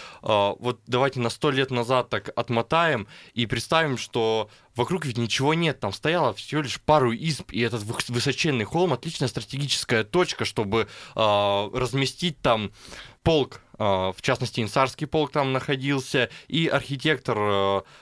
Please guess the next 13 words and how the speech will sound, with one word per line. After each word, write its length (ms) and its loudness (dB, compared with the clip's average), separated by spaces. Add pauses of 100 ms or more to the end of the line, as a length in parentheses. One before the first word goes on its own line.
Аркадий 460 2
Фёдоров, 480 0
ему 220 -2
было 220 2
поручено 440 0
построить, 500 0
собственно, 320 -2
казармы 560 0
для 160 -2
этого 180 -2
самого 360 0
инсарского 520 -2
полка. 460 2